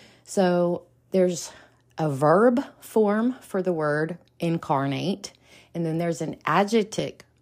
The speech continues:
an, <laughs> sorry, an adjective form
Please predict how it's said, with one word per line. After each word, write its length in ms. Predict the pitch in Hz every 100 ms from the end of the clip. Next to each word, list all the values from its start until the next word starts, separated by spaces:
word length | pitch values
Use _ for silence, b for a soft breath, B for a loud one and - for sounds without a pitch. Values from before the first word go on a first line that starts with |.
| _
an, 220 | 127 143
<laughs> 60 | -
sorry, 440 | - 131 120 135 B B B B
an 220 | 190 175 147
adjective 1000 | 151 170 196 196 196 - - 151 143 135 139
form 680 | _ - 156 143 135 135 131